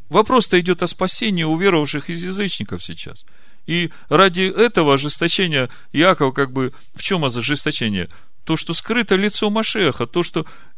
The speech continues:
им не открывается Машех. Ну, это же Бог всё регулирует. Тут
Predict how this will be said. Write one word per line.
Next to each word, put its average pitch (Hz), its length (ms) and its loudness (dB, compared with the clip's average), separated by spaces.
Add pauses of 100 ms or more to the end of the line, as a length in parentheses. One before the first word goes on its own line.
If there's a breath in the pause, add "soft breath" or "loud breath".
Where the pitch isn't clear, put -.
им 214 200 4
не 214 80 6
открывается 208 600 4
Машех. 190 640 -2 (840)
Ну, 175 140 6
это 170 160 4
же 143 160 0
Бог 208 240 2
всё 110 400 0
регулирует. 131 680 -2 (440)
Тут - 200 -12